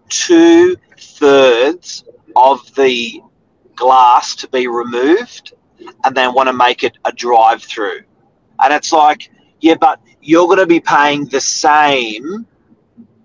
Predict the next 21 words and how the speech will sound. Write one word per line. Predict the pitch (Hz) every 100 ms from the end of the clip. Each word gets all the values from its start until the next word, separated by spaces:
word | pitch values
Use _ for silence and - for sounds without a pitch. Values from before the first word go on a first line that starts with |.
| _ _ _ -
price | 147 139 139 139 - -
as | 135 131 123 -
a | 127
glassed | 120 - 127 127 131 131 - - 127
eight | 127
hundred | 123 120 120
meter | 120
squared | 117 - 120
office." | 117 - 131 107 - - _ _ _
And | 123
they're | 127
like, | 123 -
"Yeah, | 123 120
we | 117
know. | 120 113
We | 117
don't | 120 107
care | - 113
about | 104 104
the | -
price. | - 117 117 160 -